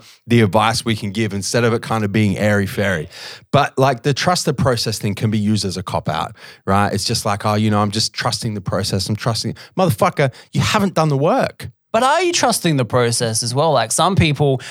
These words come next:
Speaker 2: when they get under this mindset, they always just are striving, chasing, chasing, chasing, but they don't realize sometimes trusting the process actually relies in resting as
Speaker 1: Yeah,
Speaker 2: well.
Speaker 1: stillness, yeah.
Speaker 2: In, like, stillness. Like, the problem is that we're always striving,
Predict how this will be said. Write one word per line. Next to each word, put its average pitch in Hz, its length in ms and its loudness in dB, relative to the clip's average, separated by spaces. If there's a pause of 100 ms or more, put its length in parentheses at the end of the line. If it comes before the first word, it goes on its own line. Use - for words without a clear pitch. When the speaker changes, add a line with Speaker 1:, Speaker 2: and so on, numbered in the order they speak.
(120)
Speaker 2:
when 156 200 2
they 143 120 2
get 139 180 2
under 127 220 2
this 120 160 0
mindset, 123 640 0
they 135 100 0
always 147 260 2
just 131 200 -2
are 104 120 -2
striving, 127 640 0
chasing, 123 560 -2
chasing, 131 560 -4
chasing, 127 560 -2
but 110 80 -6
they 120 80 -2
don't 143 200 0
realize 123 320 0
sometimes 139 300 -2
trusting 123 360 -4
the 110 60 -6
process 113 440 -4
actually 117 300 -6
relies 110 420 -2
in 110 320 -12
resting 113 500 -6
as 104 100 -6
Speaker 1:
Yeah, 98 120 0
Speaker 2:
well. 117 320 0
Speaker 1:
stillness, 87 600 -2
yeah. 85 120 0 (260)
Speaker 2:
In, 156 140 0
like, 147 240 0
stillness. 165 580 0
Like, 123 140 4
the 127 80 0
problem 160 400 2
is 135 380 4
that 117 240 2
we're 131 160 4
always 156 280 2
striving, 113 640 0